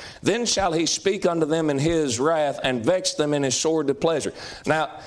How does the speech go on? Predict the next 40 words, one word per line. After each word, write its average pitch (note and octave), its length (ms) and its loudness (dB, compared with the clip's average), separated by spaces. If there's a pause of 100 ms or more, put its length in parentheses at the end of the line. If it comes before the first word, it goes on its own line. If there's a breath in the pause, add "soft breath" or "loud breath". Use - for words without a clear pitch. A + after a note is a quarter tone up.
(140 loud breath)
if C3+ 140 2
you C4 180 2
stopped G#3 560 0
right E3+ 380 0
there A2+ 560 0
in C3 160 2
verse D3+ 280 2
five, D3 440 0
you G#3 180 2
would A3 180 2
think E3+ 500 -2
that C3+ 280 0
the, B2 400 0
the A#2+ 240 2
image G#3+ 480 0
that - 240 0
you C3+ 60 -2
get F3 180 0
in D3+ 60 -2
your C#3+ 100 2
mind E3+ 340 2
is B2+ 180 0
that C#3 420 0 (240 loud breath)
here's G#3+ 260 0
these G3+ 240 0
kings G3 400 2
on D#3+ 240 0
earth, D#3+ 760 -2
and C#3 220 0
they're F#3+ 260 2
saying, F3+ 580 0 (280 loud breath)
uh, C3 360 2 (680)
uh, A#2+ 300 2
"Let G#3+ 240 2
us E3 380 -2
cast G3+ 420 0
their E3 380 2
bands E3+ 440 0
asunder E3 540 2
and, C3 320 0